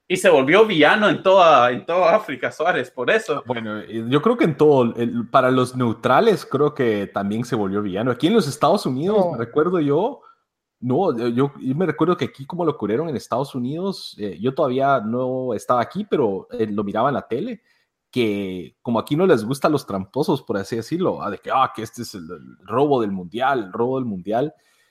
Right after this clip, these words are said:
Speaker 2: Entonces, no sé, depende de qué, de qué parte del mundo,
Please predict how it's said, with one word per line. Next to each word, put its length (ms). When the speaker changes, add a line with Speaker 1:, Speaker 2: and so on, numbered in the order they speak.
Speaker 2:
Entonces, 1000
no 160
sé, 160
depende 400
de 180
qué, 240
de 140
qué 140
parte 280
del 140
mundo, 460